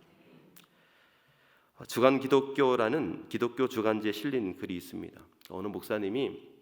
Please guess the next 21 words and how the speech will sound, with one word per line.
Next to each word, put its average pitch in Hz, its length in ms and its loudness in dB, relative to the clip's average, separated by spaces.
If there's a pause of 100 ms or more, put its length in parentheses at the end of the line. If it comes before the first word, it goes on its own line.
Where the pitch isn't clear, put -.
(800)
이 82 140 -6
옥-, - 280 -8
목사님의 101 400 -4
아내가 95 360 -4
계셔-, 90 260 -10 (100)
있었는데 92 680 -10 (340)
그 - 120 -8
사모님 147 320 2
어렸을 123 400 0
때부터 123 400 -2
빈혈이 110 580 0
심했습니다. 120 640 -8 (1120)
그래서 - 160 -6
건강이 120 380 4
더 120 120 4
악화되기 110 460 -2
전에 113 400 -4 (300)
이 101 160 -12
수술을 160 400 -6
받아야 107 320 -8
되겠다, 87 480 -12